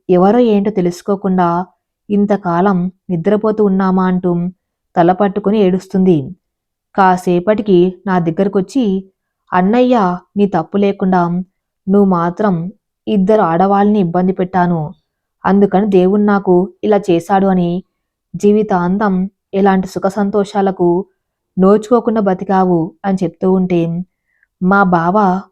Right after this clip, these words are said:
భాను కూడా వచ్చి, "నీ తప్పేం లేదు, బాధపడవద్దు" అని అంటున్నారు. అలా మాట్లాడుకుంటూ ఉన్నామే కానీ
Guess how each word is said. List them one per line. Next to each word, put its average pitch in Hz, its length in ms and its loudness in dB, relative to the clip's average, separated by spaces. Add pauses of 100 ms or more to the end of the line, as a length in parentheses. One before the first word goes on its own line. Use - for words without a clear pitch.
(120)
భాను 175 300 0
కూడా 202 180 0
వచ్చి, 190 560 -2 (500)
"నీ 220 80 4
తప్పేం 214 540 0
లేదు, 185 480 2 (300)
బాధపడవద్దు" 180 880 0 (100)
అని 180 80 0
అంటున్నారు. 180 600 0 (520)
అలా 226 160 2
మాట్లాడుకుంటూ 226 760 2
ఉన్నామే 196 380 2
కానీ 185 520 0